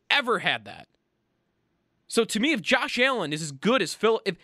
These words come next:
he has a career as good as Phillip Rivers, in terms of his production, his consistency,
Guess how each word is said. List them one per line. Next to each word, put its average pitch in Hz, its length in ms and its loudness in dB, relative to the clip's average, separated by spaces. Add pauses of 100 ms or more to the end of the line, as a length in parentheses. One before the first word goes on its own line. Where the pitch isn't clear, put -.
he 302 140 2
has 311 140 2
a 269 60 -4
career 214 480 2
as 147 80 0
good 151 320 2
as 202 160 -2
Phillip 175 320 0
Rivers, 117 480 -4 (1300)
in 175 100 -2
terms 202 340 0
of 156 160 0
his 160 140 -6
production, 226 720 -2 (200)
his 202 240 0
consistency, 226 1120 -2